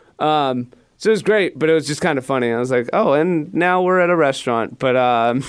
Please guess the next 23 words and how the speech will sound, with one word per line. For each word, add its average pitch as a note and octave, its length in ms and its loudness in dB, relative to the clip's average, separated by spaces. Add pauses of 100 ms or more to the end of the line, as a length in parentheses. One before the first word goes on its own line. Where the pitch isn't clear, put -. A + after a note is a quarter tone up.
(120)
<laughs> - 160 -20
yeah, F#3+ 1200 0
one F3 100 4
of A3 60 4
the A3 80 0
fire G#3 300 0
trucks - 280 -6
came D#3 220 -2
right D#3+ 180 0
by D#3+ 280 2
us, - 300 -6
and, C#3 300 0
um, B2 560 -2 (680)
they D#3 140 2
had F#3 260 2
a D3+ 80 2
new D3+ 360 0
guy, A#2 460 -2
and C#3 140 0
I C3+ 80 0
guess D#3+ 360 -2 (140)
to E3 140 -2
test, - 680 -4